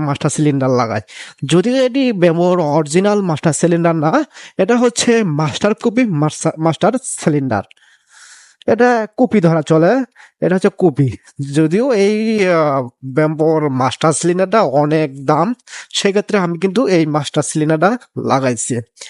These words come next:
এই মাস্টার সিলিন্ডারটা লাগানোর ফলে আমার বাইকে যে ফিচারগুলো আমি পাইতেছি, এই ফিচারগুলো নিয়ে আমি প্রথমে কথা বলবো। ব্যাম্বোর এই মাস্টার সিলিন্ডার লাগানোর ফলে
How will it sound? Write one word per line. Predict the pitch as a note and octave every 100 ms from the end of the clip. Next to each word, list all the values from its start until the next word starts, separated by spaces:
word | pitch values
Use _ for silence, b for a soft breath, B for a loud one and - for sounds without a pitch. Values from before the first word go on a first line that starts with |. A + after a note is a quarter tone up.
| B B B
এই | F3+ E3+ D#3+
মাস্টার | D3+ - A3+
সিলিন্ডারটা | A#3+ A#3+ B3 G3+ A3+ A3 F3+
লাগানোর | G3 G#3 A3 G#3 F#3 _ _ _
ফলে | - F3 E3+ A#3+ _ - D3
আমার | D3+ E3 D#3 C3+
বাইকে | C#3+ F3+ A3+ - B B - C4
যে | A3 A3+ A#3 A3+
ফিচারগুলো | - G3 A3 G#3+ G3+
আমি | G3+ G#3+
পাইতেছি, | A#3+ B3+ - E3+ A#3+ A#3+ B B B B -
এই | F#3+ F#3+
ফিচারগুলো | G3 G#3+ G#3+ G#3 G#3
নিয়ে | G3+ F#3+
আমি | F3+
প্রথমে | - - D#3+ G#3 C4 b -
কথা | D#3 - C3
বলবো। | G#2+ G2+ G2+ A2 _ _ _ _ _ _ _ _ _ _ _ _ _ _ _ _ _ b b b b _ _ _ _ _ _ _ D3
ব্যাম্বোর | B2+ E3+ F#3+ A#3 A#3+
এই | G#3
মাস্টার | F3 F3 G#3
সিলিন্ডার | A3+ A3+ A#3 A3
লাগানোর | - B3+ B3 F3
ফলে | A3 F3